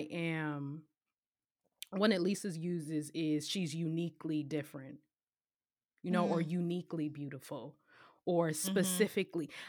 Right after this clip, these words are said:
Speaker 1: "I'm a great mixture of my mother and my father, and my f-, mother and my father are beautiful," right? Something like
Speaker 2: Mm.
Speaker 1: that, that might be, like, a
Speaker 2: Mm-hmm.
Speaker 1: good stepping stone, 'cause some people just can't make the jump from, like, you know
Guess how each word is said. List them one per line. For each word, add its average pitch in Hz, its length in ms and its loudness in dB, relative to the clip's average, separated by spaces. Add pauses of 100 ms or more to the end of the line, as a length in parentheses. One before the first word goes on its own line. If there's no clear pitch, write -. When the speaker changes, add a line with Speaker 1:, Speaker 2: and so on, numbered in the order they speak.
Speaker 1:
"I'm 185 180 4
a 170 60 4
great 170 340 6
mixture 175 420 2
of 160 180 0
my 170 160 2
mother 160 340 0
and 151 160 0
my 139 160 -2
father, 143 420 -2
and 151 140 0
my 151 120 0
f-, 147 160 -10
mother 175 280 -2
and 156 100 0
my 147 140 -4
father 147 440 -2
are 139 120 -6
beautiful," - 600 -12 (120)
right? 175 260 4
Something 202 460 4
like 175 200 2
Speaker 2:
Mm. 156 100 -2
Speaker 1:
that, 180 320 -2 (360)
that 170 160 6
might 165 260 4
be, 175 100 -2
like, 165 260 2
a - 100 0
Speaker 2:
Mm-hmm. - 20 -2
Speaker 1:
good 170 320 0
stepping 185 540 -4
stone, 190 400 -4
'cause - 180 -2
some 214 180 2
people 196 280 2
just 170 220 0
can't 175 200 2
make 156 200 -2
the 156 60 -6
jump 156 300 -2
from, 151 200 -6
like, 139 420 -4 (600)
you 160 140 2
know 127 300 -4